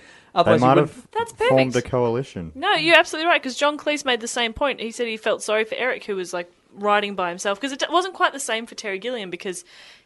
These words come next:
Speaker 3: you know,
Speaker 2: Yeah, he,
Speaker 3: he would
Speaker 2: he was in.
Speaker 3: Yeah, but he would come with ideas, or they would say, "This is what we're doing," and he would make ideas around that, whereas Eric would be writing stuff, and if he couldn't convince them that it was fun, like, he's, yeah, you're right.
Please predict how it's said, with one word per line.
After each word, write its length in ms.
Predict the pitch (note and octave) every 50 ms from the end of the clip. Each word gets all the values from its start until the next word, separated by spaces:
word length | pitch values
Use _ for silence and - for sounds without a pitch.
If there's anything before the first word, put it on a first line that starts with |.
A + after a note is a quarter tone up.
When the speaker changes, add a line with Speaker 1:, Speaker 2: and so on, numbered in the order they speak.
| _ _ _ -
Speaker 3:
you 160 | - A#3+ A#3
know, 60 | G#3
Speaker 2:
Yeah, 80 | F#3+ E3 - -
he, 60 | -
Speaker 3:
he 140 | - C#4 C#4+
would 60 | C#4+
Speaker 2:
he 60 | - A2+
was 160 | G2+ F2+ E2+
in. 220 | G2 F#2 F2 D2+ D2 - -
Speaker 3:
Yeah, 240 | E4+ F#4+ G#4+ F4 B3+
but 120 | A3 B3+ C#4+
he 100 | E4+ F4+
would 140 | E4+ E4+
come 180 | - E4 G4+ F4
with 140 | F4 F4 -
ideas, 500 | C#4+ C#4+ C#4 C#4 C4 B3+ B3+ B3+ B3 B3 -
or 480 | - - A#3 A#3+ A#3+ A#3 A#3 A#3 G3+ -
they 240 | A#3+ A#3 A#3+ B3+
would 160 | B3 A#3 G#3+ -
say, 200 | - A#3 G#3 G3+
"This 200 | G3 A3 G#3+ -
is 80 | G#3 G3+
what 140 | G#3 -
we're 100 | A2+ F#3+
doing," 380 | F#3 F#3+ B3+ C4+ C4 A#3 G3+ F#3
and 80 | F#3+ G3
he 180 | G#3 G3 F#3+
would 180 | F3 F3+ F3 E3+
make 220 | F#3 F3 F3+ -
ideas 320 | F#3 E3+ E3 F3+ F3 E3+ F3
around 320 | E3+ F3 A#3 C#4 D4+ C#4+
that, 160 | A3+ D3+ A2+
whereas 260 | F3+ G3 G3 G3 G3 -
Eric 280 | - A#3 B3 C4 B3+ -
would 120 | B3 G3 -
be 140 | G3+ F#3+
writing 360 | E3+ F3 F#3 G3+ B3 D4 D4+ C#4+
stuff, 460 | - - - D#3+ - G#2 A3 - _ _ - - - - _ _ _ -
and 120 | - G#3+ G#3+
if 100 | G#3+ G#3
he 320 | G#3 A#3+ C4 C4 C4+ C4 B3+
couldn't 320 | - - C4 A3+ G3+ -
convince 400 | - A3+ G3+ F3+ F#3+ F#3 F3+ -
them 80 | - F#3
that 80 | F3+
it 60 | -
was 100 | - F#3
fun, 140 | - G3+ F#3
like, 100 | F#3+ G3+
he's, 320 | - A#3+ A3+ G#3 - - _ _ _ - - - -
yeah, 180 | C4 D4 D4+
you're 220 | A#3 G#3 A3 A3+ A3+
right. 260 | C#4 D#4 A3+ E3